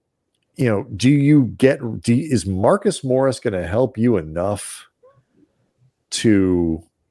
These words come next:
to do that? Like, I am skeptical. And I'm certainly wondering if Marcus Morris would really be appreciably better than Christian Wood.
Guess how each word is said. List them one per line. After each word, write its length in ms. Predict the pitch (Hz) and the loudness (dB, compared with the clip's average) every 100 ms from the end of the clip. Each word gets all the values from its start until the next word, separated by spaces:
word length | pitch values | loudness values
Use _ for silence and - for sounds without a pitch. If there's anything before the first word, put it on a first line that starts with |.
| _ _ _ _ _ _ _ _ _ 165 | _ _ _ _ _ _ _ _ _ -12
to 140 | - | -8
do 420 | 76 76 - 110 123 | -8 -8 -2 0 2
that? 400 | 156 165 160 - | 0 -2 -6 -2
Like, 240 | 113 92 - _ | -2 -2 -10 _
I 80 | 117 | -4
am 220 | 131 127 98 | -2 -2 -4
skeptical. 1200 | - - - - 120 - 117 - 87 69 - _ _ _ _ | -6 -8 -4 -2 -2 -2 -4 -2 -4 -4 -8 _ _ _ _
And 140 | 120 | -2
I'm 100 | 123 | -2
certainly 400 | 107 - 190 160 | 0 0 0 2
wondering 460 | 120 107 104 104 101 | 2 2 2 0 0
if 180 | 95 - | -2 -2
Marcus 340 | 104 95 92 | -4 -4 -6
Morris 240 | 101 98 - | -4 -2 -2
would 100 | 92 | 0
really 200 | 107 101 | 2 2
be 140 | 92 | 0
appreciably 520 | 85 - 104 - 90 | -2 0 -2 0 -2
better 280 | 82 90 85 | 0 0 0
than 120 | 80 | -4
Christian 400 | 76 80 - 73 | -4 -6 -6 -6
Wood. 300 | 80 95 - | 0 0 -2